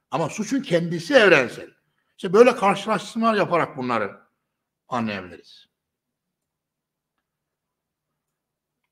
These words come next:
Ahmet Şen, merhaba. İnsanlar tanrılar uydurup birbirlerine zulmetmeselerdi, yaratıcı olan Allah'ın müdahale etmesine gerek kalır mıydı? Teşekkürler.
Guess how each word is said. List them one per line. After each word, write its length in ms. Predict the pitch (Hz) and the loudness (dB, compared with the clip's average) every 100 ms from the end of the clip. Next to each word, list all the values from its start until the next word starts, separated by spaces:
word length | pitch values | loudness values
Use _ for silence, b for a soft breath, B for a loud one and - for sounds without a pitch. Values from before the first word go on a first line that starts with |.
| - | 0
Ahmet 380 | 156 180 190 | 2 2 0
Şen, 320 | - 214 180 202 | -2 2 2 2
merhaba. 580 | 196 185 175 139 165 | 0 0 2 2 0
İnsanlar 560 | 165 156 160 160 170 165 | 0 -2 -2 -2 -2 0
tanrılar 380 | 156 160 160 156 | 0 0 0 -2
uydurup 360 | 143 143 156 | -2 -6 -6
birbirlerine 560 | 147 147 147 143 147 143 | -6 -6 -4 -4 -4 -6
zulmetmeselerdi, 960 | 127 135 135 131 127 117 123 110 95 117 | -8 -6 -6 -6 -8 -10 -8 -8 -8 -6
yaratıcı 560 | 123 120 131 135 127 | -2 0 -2 -4 -6
olan 140 | 117 120 | -4 -4
Allah'ın 460 | 123 120 123 123 123 | -6 -4 -4 -4 -6
müdahale 400 | 110 117 123 120 | -6 -6 -4 -4
etmesine 460 | 117 117 110 127 | -6 -12 -10 -10
gerek 320 | 107 117 127 | -8 -6 -6
kalır 260 | - 110 117 | -8 -6 -6
mıydı? 440 | 107 95 92 117 | -6 -8 -8 -8
Teşekkürler. 640 | 113 107 - - 104 104 110 | -10 -16 -18 -16 -12 -8 -8